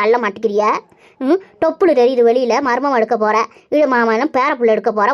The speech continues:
உனக்கு இந்த கேடு. ம், நீ வந்து என்ன சொல்ல வரிய? ம், என்ன அம்மா கோழி கொஞ்சம் நஞ்ச கேடியே இல்ல பாத்துக்க. என்னத்த சொல்றது, எல்லாம் தலையெழுத்தா போச்சு போ. என்ன நம்ம சொந்தக்காரியாச்சே, நம்ம என்னத்த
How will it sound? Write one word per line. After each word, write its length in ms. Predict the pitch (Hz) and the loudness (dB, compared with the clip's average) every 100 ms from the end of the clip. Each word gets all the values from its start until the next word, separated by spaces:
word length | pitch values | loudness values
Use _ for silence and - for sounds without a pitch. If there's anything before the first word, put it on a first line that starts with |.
| 247 | -2
உனக்கு 180 | 240 240 | -4 -2
இந்த 100 | 226 233 | -2 2
கேடு. 220 | 233 220 254 349 - | 2 2 0 -2 -6
ம், 100 | 247 381 - - 302 | -4 -4 -8 -6 0
நீ 60 | 339 | 2
வந்து 140 | 294 302 | 2 0
என்ன 100 | 269 277 | -2 0
சொல்ல 200 | 269 262 | 0 2
வரிய? 200 | 226 214 277 381 311 _ - | 2 2 2 0 -6 _ -2
ம், 160 | 285 302 320 | 0 2 0
என்ன 160 | 247 254 208 | 0 0 -2
அம்மா 220 | 254 339 320 226 | 0 0 0 0
கோழி 180 | 220 311 | 0 0
கொஞ்சம் 280 | - 233 277 | -2 -2 -2
நஞ்ச 140 | 226 208 - | -2 -4 0
கேடியே 360 | 311 339 302 320 | 2 2 2 0
இல்ல 120 | 269 311 | -2 -4
பாத்துக்க. 260 | 277 - 220 - _ _ | -4 -4 -8 -8 _ _
என்னத்த 260 | 254 285 247 240 | -2 0 -2 -2
சொல்றது, 320 | 208 240 254 | -2 0 0
எல்லாம் 180 | 247 254 226 | 0 -2 -2
தலையெழுத்தா 420 | 214 285 269 277 240 | 0 0 0 0 0
போச்சு 200 | 233 226 | 0 0
போ. 60 | 254 - - | -2 -4 -10
என்ன 180 | 226 269 | -4 -2
நம்ம 140 | 240 247 | 0 0
சொந்தக்காரியாச்சே, 680 | 247 240 285 247 214 202 247 285 | 0 0 0 2 0 0 0 0
நம்ம 160 | 262 240 | 0 0
என்னத்த 220 | 240 262 | 0 -4